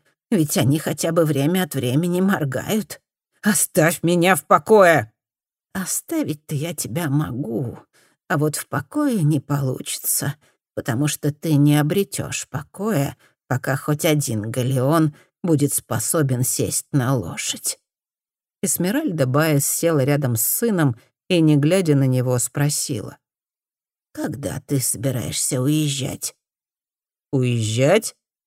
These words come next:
сын изобразил удивление. «Кто сказал, что я собираюсь уезжать?» «Никто, только ты словно сорока зимой. Раскопал все, что у нас было, вплоть до последней лочи.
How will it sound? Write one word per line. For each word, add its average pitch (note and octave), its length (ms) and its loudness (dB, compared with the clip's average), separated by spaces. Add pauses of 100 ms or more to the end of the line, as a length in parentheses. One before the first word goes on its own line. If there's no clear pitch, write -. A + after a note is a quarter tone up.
сын D3+ 320 2
изобразил C#3 500 0
удивление. C3+ 760 -2 (760)
«Кто D#3+ 280 4
сказал, C3 400 2
что - 180 -2
я C3 200 4
собираюсь C#3 480 2
уезжать?» D3 580 2 (840)
«Никто, C3+ 720 -8 (440)
только C#3 320 -2
ты C3 200 0
словно D3 440 0
сорока G#3 560 -4
зимой. A2 640 -4 (840)
Раскопал C#3 800 -2
все, C3 260 -4
что - 220 -6
у B2+ 60 -2
нас B2 300 -2
было, C#3+ 500 0 (240)
вплоть F3+ 400 -2
до C3 120 -4
последней B2 760 -2
лочи. - 580 -6